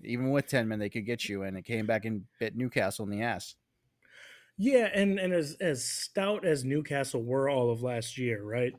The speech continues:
Speaker 2: they are vulnerable this year, right? They've kinda, I mean,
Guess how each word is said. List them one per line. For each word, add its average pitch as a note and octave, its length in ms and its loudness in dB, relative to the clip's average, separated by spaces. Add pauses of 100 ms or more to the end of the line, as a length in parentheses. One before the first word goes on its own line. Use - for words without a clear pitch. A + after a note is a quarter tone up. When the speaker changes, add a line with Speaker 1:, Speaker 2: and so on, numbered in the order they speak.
(440)
Speaker 2:
they D3+ 160 6
are C#4 200 4
vulnerable B2+ 640 -2
this - 280 -14
year, G#2+ 120 -14 (420)
right? C3+ 240 4 (440)
They've D3+ 220 4
kinda, G#3 360 4
I D#3+ 100 6
mean, C#3+ 420 0